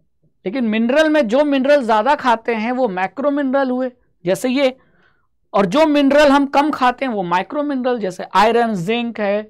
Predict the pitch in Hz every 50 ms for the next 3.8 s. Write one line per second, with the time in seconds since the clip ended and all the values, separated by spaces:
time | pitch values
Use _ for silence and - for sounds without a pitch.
0 | _ _ _ _ - 185 185 196 214 214 202 226 233 226 208 196 196 190 196 196
1 | 196 - - _ _ - 220 202 202 208 214 220 233 226 190 196 190 190 190 190
2 | 190 196 214 240 240 214 202 196 196 180 185 196 202 202 190 226 240 220 202 190
3 | 175 165 170 175 - 233 247 247 240 240 233 220 185 175 180